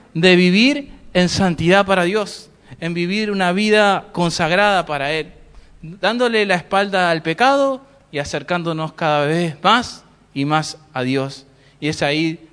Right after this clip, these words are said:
donde nuestros corazones van siendo transformados, cuando nos acercamos más a la presencia de Dios, es donde nuestras vidas cambian.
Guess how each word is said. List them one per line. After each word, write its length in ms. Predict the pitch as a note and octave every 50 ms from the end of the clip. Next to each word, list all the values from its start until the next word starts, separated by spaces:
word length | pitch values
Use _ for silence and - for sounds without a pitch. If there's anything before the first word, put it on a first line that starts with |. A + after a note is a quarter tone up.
| _
donde 200 | - C#3 C#3 C#3
nuestros 260 | C#3 C#3 C#3 - C3+
corazones 720 | - - D3 C#3 B2+ B2 - F#3 F#3 D#3 B2 A#2 B2 - - - _ _ _ _ _ -
van 220 | C#3 C#3 C#3 C#3
siendo 340 | - - D#3 C#3+ C#3 C#3+ B2+ C3
transformados, 960 | C3+ C3 B2+ B2 B2 C#3 B2+ B2 B2 C3+ C3 B2 A#2 A#2 A#2+ - - - _ _ _ _ _ _ _ _ _ _ _ _
cuando 240 | _ - C#3+ C#3 C#3
nos 140 | C3+ C3+ -
acercamos 500 | C#3+ C3+ C#3+ C3 B2+ D3+ D#3 D#3 C#3+ C3+
más 380 | D3 D3+ D3 C#3 A#2 - - - - - - -
a 100 | - C3
la 100 | B2+ B2+
presencia 540 | C#3+ - A#2+ A#2 - D3+ C3+ C3 B2+ C#3 B2+
de 120 | B2 A#2+ A#2
Dios, 340 | B2+ C3+ B2+ A#2 - - - - - - _ - -
es 240 | - C#3 C#3+ C#3 D3
donde 260 | C#3+ C#3+ C3+ C3 C3
nuestras 360 | C3 C3 B2+ - B2+ A#2+ G#2
vidas 280 | C#3 E3+ F3+ D#3+ D3 -
cambian. 460 | - - D3+ C3+ B2+ A#2+ A2 G#2+